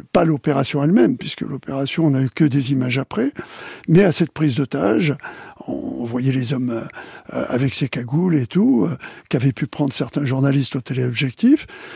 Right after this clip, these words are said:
et surtout, on a eu le bilan opérationnel de l'opération,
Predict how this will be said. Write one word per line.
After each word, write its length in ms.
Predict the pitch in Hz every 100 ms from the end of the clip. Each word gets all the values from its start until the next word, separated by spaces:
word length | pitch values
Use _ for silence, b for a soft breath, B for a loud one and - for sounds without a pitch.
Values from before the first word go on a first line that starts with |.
| B B B B -
et 120 | 143
surtout, 520 | - 117 - 240 302 - _ -
on 180 | 127
a 60 | 123
eu 160 | 135 139
le 100 | 123
bilan 380 | 127 180 175 147
opérationnel 640 | 143 123 123 139 127 127
de 60 | 131
l'opération, 720 | 127 139 123 123 - 240